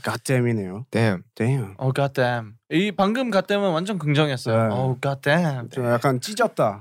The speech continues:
Speaker 1: 마이-,
Speaker 3: <laughs>
Speaker 1: 마이크로
Speaker 3: 어.
Speaker 1: 완전 지금
Speaker 3: 아,
Speaker 1: 자이브 스튜디오
Speaker 3: 정말
Speaker 1: 찍고 갔다.
Speaker 3: 완전 시 같은 말이었습니다.
Speaker 1: 네. 자, 이렇게 해서.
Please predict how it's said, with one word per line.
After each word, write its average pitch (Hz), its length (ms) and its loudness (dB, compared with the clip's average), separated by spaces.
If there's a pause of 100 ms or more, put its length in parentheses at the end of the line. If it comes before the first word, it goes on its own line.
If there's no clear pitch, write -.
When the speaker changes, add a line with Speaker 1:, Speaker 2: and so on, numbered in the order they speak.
Speaker 1:
마이-, 156 340 2
Speaker 3:
<laughs> - 20 -12
Speaker 1:
마이크로 165 480 2
Speaker 3:
어. 165 40 4
Speaker 1:
완전 131 520 0
지금 117 260 -2
Speaker 3:
아, 113 40 2
Speaker 1:
자이브 123 240 2
스튜디오 127 320 0
Speaker 3:
정말 113 80 2
Speaker 1:
찍고 110 280 2
갔다. 101 520 0
Speaker 3:
완전 117 280 0
시 - 220 0
같은 139 360 -4
말이었습니다. 104 800 -10
Speaker 1:
네. 98 520 0 (640)
자, 170 280 2
이렇게 147 300 0
해서. 113 360 -4